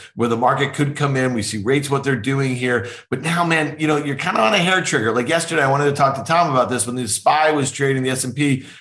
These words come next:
you know, the E T F that tracks it, four fourteen. I bought some of the weekly, and those are kind of dangerous, people, the weekly four ten puts. I just thought that forty-one hundred was a level we were gonna hit before we had this Jackson Hole thing kick off. And maybe we saw another three percent or so.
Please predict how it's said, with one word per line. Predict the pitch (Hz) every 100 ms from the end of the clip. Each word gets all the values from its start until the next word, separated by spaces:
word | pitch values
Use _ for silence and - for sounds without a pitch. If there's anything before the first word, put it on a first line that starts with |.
| _
you | 147
know, | 113
the | 127
E |
T | 127 131
F | 123
that | -
tracks | 151 113 -
it, | 131 113 -
four | 160 170 139
fourteen. | 143 139 - 208 180
I | 160 143 160
bought | 160 -
some | 151
of | 147
the | 143
weekly, | 151 214 - 131 113 127
and | 147
those | 139 156
are |
kind | 165 185
of |
dangerous, | 190 208 208 170 143
people, | 139 131 139 139
the | 131
weekly | 131 151 180 170 160 143
four | 143 143 147 147
ten | - 143 139
puts. | 170 180 -
I | 110
just | 131 135 -
thought | 143 135
that | 131 107
forty-one | - 147 160 151 147
hundred | 135 147 151 131 120 - - -
was | 120
a | 123
level | 120 127 143 151 120
we | 131
were | 151 139
gonna | 135 135
hit | 92 98 147 147 -
before | 117 - 127 147
we | 151 135
had | 127 131
this | 127 120
Jackson | 104 131 123 - 117
Hole | 110 117 117
thing | 131 120
kick | 123 135
off. | 160 160 - - -
And | 156
maybe | 156 202 214
we | 214
saw | 190 208 233
another | 247 180 117
three | 123 127
percent | 117 107 120
or | 110
so. | 127 110